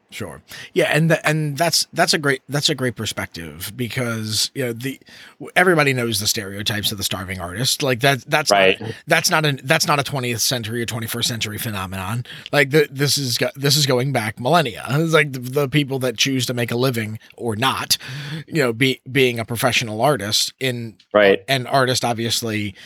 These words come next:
Speaker 1: you know, for people that are listening, obviously art spans the spectrum. Like, in your case,
Speaker 2: Sure.
Speaker 1: in your case, it's music. Then there's also, you know, art, painting, sculpture, you know, whatever it might be, perf-,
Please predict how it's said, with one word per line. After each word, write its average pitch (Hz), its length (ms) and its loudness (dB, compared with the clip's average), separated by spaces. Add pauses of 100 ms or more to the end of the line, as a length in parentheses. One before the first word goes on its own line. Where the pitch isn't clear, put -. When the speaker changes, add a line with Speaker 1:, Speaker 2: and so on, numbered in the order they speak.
(120)
Speaker 1:
you 175 80 2
know, 135 120 4
for 117 280 -4 (200)
people 151 200 -4
that 113 120 -4
are 135 60 -4
listening, 135 340 0
obviously 110 640 0
art 131 260 2 (140)
spans 107 720 0
the 113 60 -4
spectrum. - 520 -4
Like, 110 340 -12
in 143 160 -2
your 147 220 4
case, 143 160 -2
Speaker 2:
Sure. 156 200 6 (400)
Speaker 1:
in 160 140 2
your 143 180 2
case, 127 260 0
it's 120 160 -6
music. 127 440 -4 (280)
Then 135 180 2
there's 127 240 2
also, 120 600 2 (100)
you 127 160 -2
know, 110 320 -6 (320)
art, - 320 2 (140)
painting, 98 340 -2
sculpture, 78 540 0 (320)
you 127 80 -2
know, 113 160 0
whatever 120 400 2
it 107 80 -6
might 113 180 0
be, 113 220 0
perf-, - 240 -6